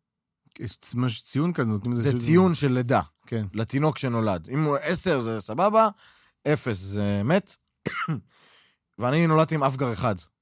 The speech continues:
Speaker 1: וואו.
Speaker 2: זה כאילו בין חיים למוות,
Speaker 1: כן.
Speaker 2: והצליחו איכשהו לייצב את המצב שלי.
Speaker 1: היית באינקובטור?
Speaker 2: כן.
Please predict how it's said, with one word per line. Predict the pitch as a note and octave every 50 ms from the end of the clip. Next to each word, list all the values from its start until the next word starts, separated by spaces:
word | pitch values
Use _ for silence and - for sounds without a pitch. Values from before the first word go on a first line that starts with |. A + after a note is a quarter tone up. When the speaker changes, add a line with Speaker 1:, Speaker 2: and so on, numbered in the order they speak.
| _ _ -
Speaker 1:
וואו. | G#2+ C3+ D#3+ D#4+ F4 E4+ B3 C#3 F#2+ B1+ - - _ _ _ _ _ _
Speaker 2:
זה | G2+ G#2+ A#2 G#2+
כאילו | - B2+ C3+ C3+ C3+ C3 C3 B2+ B2 A#2+
בין | B2+ C#3+
חיים | C3+ A2+ D3 D3+ D3
למוות, | C#3 B2+ A#2+ B2 C3 C#3 F3 F#3 -
Speaker 1:
כן. | - G#2+ G#2 G2 F2+ - _ _ _ _ _ _
Speaker 2:
והצליחו | G2+ F#2+ G2 G#2+ A2+ A2 A2 A2 A2 A2 G#2+ G#2+ G#2+ G#2+ G#2 G2 - - A2+ G#2 C3
איכשהו | A#2+ G#2 - A2+
לייצב | G#2+ G#2 G2 - - G#2+
את | - -
המצב | F#2+ F#2+ F2+ - D3+ -
שלי. | C3 - F#3 F#3+ A3 A3+ A3 - _ _ _ _ _ - -
Speaker 1:
היית | - A2+ - A#2
באינקובטור? | G#2 A2 A2 - - A2+ D3 D#3+ - A2+ G2 - _ _ _ _ -
Speaker 2:
כן. | - F#2+ F2+